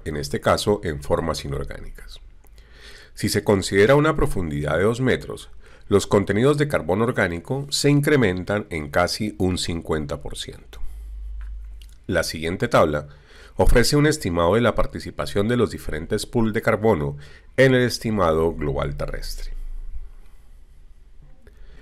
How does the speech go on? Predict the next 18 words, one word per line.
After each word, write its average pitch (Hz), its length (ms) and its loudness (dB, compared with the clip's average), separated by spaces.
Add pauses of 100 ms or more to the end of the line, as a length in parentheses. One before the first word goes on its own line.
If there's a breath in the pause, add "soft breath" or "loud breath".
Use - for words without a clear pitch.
(180 soft breath)
En 92 140 0
el 82 120 2
suelo, 90 480 6 (400 loud breath)
la 90 160 6
mayor 113 360 4
parte 131 300 2
del 117 200 2
carbono, 78 500 0 (160)
el 85 160 -4
cincuenta 76 540 -4
y 73 40 -2
nueve 123 240 4
por 131 200 4
ciento, 80 500 0 (340 soft breath)
está - 240 2
en 127 120 4
formas 135 360 2
orgánicas, 73 680 -2